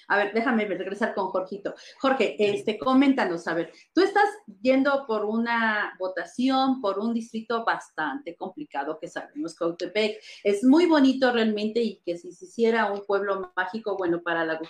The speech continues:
Speaker 1: lo que es la alcaldía Gustavo Madero, pues sería algo muy bueno en cuestión de turismo y de todo lo demás, porque obviamente generaría buenas condiciones de seguridad, de economía, y muchas en general.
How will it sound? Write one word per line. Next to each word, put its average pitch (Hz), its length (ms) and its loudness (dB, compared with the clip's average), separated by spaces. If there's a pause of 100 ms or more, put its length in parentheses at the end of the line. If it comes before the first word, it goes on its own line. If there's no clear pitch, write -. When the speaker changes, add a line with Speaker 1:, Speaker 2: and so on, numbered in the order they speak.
(160)
Speaker 1:
lo 180 320 -6
que 190 80 -4
es 190 100 -8
la 196 80 0
alcaldía 175 360 -4
Gustavo 185 300 -4
Madero, 175 400 2 (240)
pues 185 140 -8
sería 214 340 2
algo 202 320 0 (160)
muy 240 260 6
bueno 226 260 4
en 208 60 -4
cuestión 196 360 -4
de 190 80 -4
turismo 208 500 -4
y 180 160 -6
de 180 240 -4
todo 294 220 0
lo 208 100 2
demás, 262 360 2
porque 196 200 -8
obviamente 208 640 -4 (200)
generaría 214 680 4
buenas 208 300 -2
condiciones 196 540 -8
de 180 200 -6 (160)
seguridad, 196 680 2
de 196 60 0
economía, 190 500 -4 (220)
y 202 140 -10
muchas 208 380 -8
en 175 120 -6
general. 170 360 -2